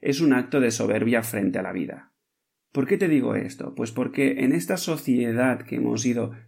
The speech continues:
construyendo, de alguna manera le hemos dado un peso muy importante al valor de la humildad. Y digamos que nos estamos comportando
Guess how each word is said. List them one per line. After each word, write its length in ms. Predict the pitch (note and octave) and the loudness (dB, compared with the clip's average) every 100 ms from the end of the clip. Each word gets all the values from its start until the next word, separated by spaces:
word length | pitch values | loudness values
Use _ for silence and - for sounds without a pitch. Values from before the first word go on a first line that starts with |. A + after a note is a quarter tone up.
| - | -6
construyendo, 1120 | - G#2+ - - G#2 A2+ D3 C#3 A2+ A#2 C#3 - - - | 0 0 -2 -4 0 2 4 4 4 -2 -4 -12 -20 -12
de 140 | - B2 | -2 4
alguna 260 | C#3 F#3+ | 4 6
manera 400 | E3+ C3+ C#3 C3 | 6 6 6 4
le 140 | C3 A#2+ | 4 4
hemos 220 | B2+ A#2+ | 2 2
dado 340 | A#2 B2 C3 | 2 2 2
un 260 | - A#2+ A2 | 2 2 4
peso 320 | A#2+ A#2 C3 | 2 2 4
muy 240 | A#2+ A#2 | 6 6
importante 840 | C3 C3 G#2+ G2+ A#2 B2 A#2 A#2+ A2+ | 6 4 0 0 2 4 4 4 4
al 160 | G#2+ | 4
valor 300 | - G#2 G#2 | 4 4 2
de 80 | A2 | 2
la 160 | G#2 G2+ | 2 2
humildad. 680 | G2+ F2+ F2 F2 F#2 - - _ _ _ _ - | 2 0 -4 -2 -4 -6 -12 _ _ _ _ 2
Y 440 | C#3+ E3 - - - - - - | 4 4 2 -2 -18 -20 -18 -6
digamos 400 | C3 B2 C3+ - | -2 2 2 2
que 120 | B2 | 2
nos 180 | A#2 A2+ | 2 0
estamos 400 | A2+ B2+ D3+ - | 0 0 0 -2
comportando 1300 | C3 A2+ G#2+ G#2+ G2+ A#2+ - C#3+ D3+ C3 A#2+ C#3 | -2 0 0 0 -4 -4 -2 2 4 4 2 -2